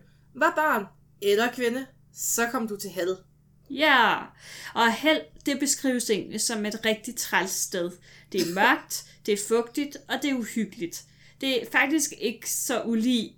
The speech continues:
Speaker 2: en grav, som man er begravet i, kan man sige, <laughs> det der mørke jord og fugtige jord og så videre. Men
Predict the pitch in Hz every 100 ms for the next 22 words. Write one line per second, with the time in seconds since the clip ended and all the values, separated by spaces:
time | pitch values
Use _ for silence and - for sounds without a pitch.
0 | - - 214 214 131 135 - - - 233
1 | 202 185 185 - 208 196 185 180 190 196
2 | 180 190 202 202 202 196 - 190 175 -
3 | 233 - 240 - 196 190 190 180 190 202
4 | 185 208 185 - - 196 208 180 - 190
5 | 185 - - - 214 254 262 - - -
6 | - - - - - - 247